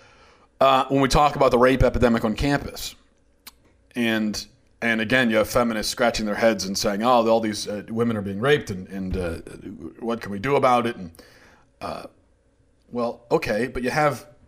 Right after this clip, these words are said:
uh, with the culture on campus now, uh, y-, you have m-, young men and women who get together in close quarters and purposely drink to the point where they have no idea what's going on.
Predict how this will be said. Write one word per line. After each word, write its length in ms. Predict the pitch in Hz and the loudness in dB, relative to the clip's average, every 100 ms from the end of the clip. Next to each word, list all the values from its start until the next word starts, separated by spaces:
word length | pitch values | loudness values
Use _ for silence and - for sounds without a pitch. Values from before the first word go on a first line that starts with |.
| - - - | -20 -20 -18
uh, 260 | 120 - 123 | -18 -10 -6
with 160 | 127 | -4
the 80 | 127 | -4
culture 440 | - 147 160 143 | -2 2 2 2
on 120 | 120 107 | 0 0
campus 480 | 156 208 208 - | -2 -2 0 -2
now, 360 | 98 87 110 - _ _ _ _ _ - | -4 -6 -8 -10 _ _ _ _ _ -8
uh, 140 | 113 - _ - _ _ - | -8 -10 _ -20 _ _ -18
y-, 120 | 123 _ | -18 _
you 200 | 127 143 | -6 -4
have 440 | 151 139 135 - - _ _ _ _ _ - - _ - | 0 2 0 -2 -16 _ _ _ _ _ -20 -20 _ -6
m-, 180 | 240 127 123 | -4 -4 0
young 280 | 135 160 | 2 2
men 140 | 156 165 | 2 2
and 160 | 151 | 2
women 380 | 113 98 110 - - _ _ _ _ _ _ - | 0 -2 -4 -6 -14 _ _ _ _ _ _ -6
who 160 | 127 | -4
get 200 | 117 160 | 2 0
together 680 | - 147 127 107 107 131 143 _ _ _ _ _ _ _ _ _ _ | 0 2 2 2 0 -2 -4 _ _ _ _ _ _ _ _ _ _
in 140 | 123 120 | -2 0
close 300 | 131 151 - | 2 2 2
quarters 600 | 131 110 98 123 - - _ - | -2 0 0 -4 -6 -12 _ -2
and 240 | 123 123 | 0 2
purposely 640 | - 156 165 160 - 160 | 2 2 2 0 0 0
drink 360 | 135 117 135 131 | 0 2 2 2
to 120 | 131 | 2
the 80 | 123 | 2
point 420 | - 135 127 123 | 0 -4 -2 -2
where 140 | 123 120 | 0 2
they 140 | 120 | 0
have 160 | 120 113 | -2 0
no 200 | 120 135 | 2 4
idea 340 | 143 131 127 | 2 0 0
what's 200 | 117 - | -2 -2
going 320 | 113 110 107 | 0 0 0
on. 400 | 92 90 104 123 | -6 -6 -8 -10